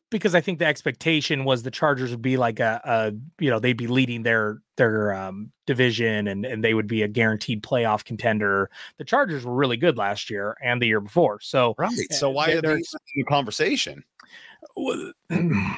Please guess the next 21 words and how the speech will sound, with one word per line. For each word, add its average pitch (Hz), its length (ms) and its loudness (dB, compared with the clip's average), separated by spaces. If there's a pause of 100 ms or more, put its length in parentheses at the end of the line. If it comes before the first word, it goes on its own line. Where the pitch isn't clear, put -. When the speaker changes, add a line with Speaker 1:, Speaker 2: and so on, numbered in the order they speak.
(140)
Speaker 1:
a-, 196 320 0
again, 147 460 0
not, 151 220 2 (480)
not 175 340 4
getting 165 300 0
to 139 100 -8
where 151 220 2
they 135 80 -2
Speaker 2:
That's 170 140 2
the 143 60 2
Speaker 1:
want 135 200 0
Speaker 2:
question. 185 360 -2
Speaker 1:
to, - 100 -18
Speaker 2:
Yeah. 165 240 0 (300)
Speaker 1:
to 147 100 0
be. 151 360 2 (220)
But 277 260 4 (220)
I 160 100 2
will 151 100 2
say 143 180 -4
this, 214 400 0